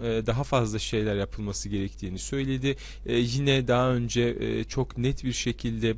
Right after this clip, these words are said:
enflasyon beklentilerinin yukarıya doğru çıpalanmış olduğunu söylemişti. Burada da bozulmalar görülüyor. Dolayısıyla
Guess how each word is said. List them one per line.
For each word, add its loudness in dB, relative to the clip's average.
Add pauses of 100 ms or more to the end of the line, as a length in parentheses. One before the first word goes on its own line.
(120)
enflasyon -2
beklentilerinin -2 (300)
yukarıya 4
doğru 6
çıpalanmış -4
olduğunu -4
söylemişti. -4
Burada 2
da 2
bozulmalar -2
görülüyor. -4
Dolayısıyla 0